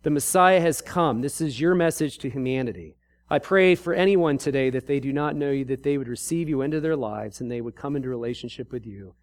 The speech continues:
They have the courage to trust what the Messiah has done for them through his death and resurrection. And may your Spirit empower us as we go out of here. May we be ready and willing to share, because as David Rudolph said when he was here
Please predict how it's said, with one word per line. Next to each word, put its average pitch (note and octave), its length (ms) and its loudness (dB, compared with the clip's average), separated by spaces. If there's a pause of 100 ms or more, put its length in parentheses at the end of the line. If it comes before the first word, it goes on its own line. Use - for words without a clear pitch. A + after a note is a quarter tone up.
(200)
They C#3 140 2
have D3+ 160 4
the D#3 80 0
courage E3+ 440 0
to C3+ 100 -6
trust - 680 -2 (220)
what D3 120 0
the - 80 -2
Messiah C#3+ 400 2
has A#2+ 140 0
done C3 240 -2
for B2 160 -10
them F#2+ 260 -14
through C3 140 -4
his A2 120 -6
death - 400 -2 (240)
and B2+ 140 -6
resurrection. A#2 760 -6 (340)
And E3 80 2
may F3 80 6
your E3+ 100 6
Spirit G#3 420 4
empower F3 460 6
us F#3+ 160 2
as D3+ 140 -2
we D#3+ 120 0
go C3+ 180 2
out E3+ 200 6
of F#3 120 -2
here. F#3 360 0 (320)
May D#3 100 4
we D3 120 2
be C#3 160 0
ready E3+ 540 4 (420)
and C#3+ 160 -4
willing D#3+ 380 4
to - 140 -6
share, B2+ 460 0
because B2+ 260 -2
as C3+ 140 -6
David G3+ 400 4
Rudolph F#3+ 400 2
said F#3+ 320 2
when D#3+ 140 0
he D#3 160 0
was C#3 260 -4
here A#2 440 -6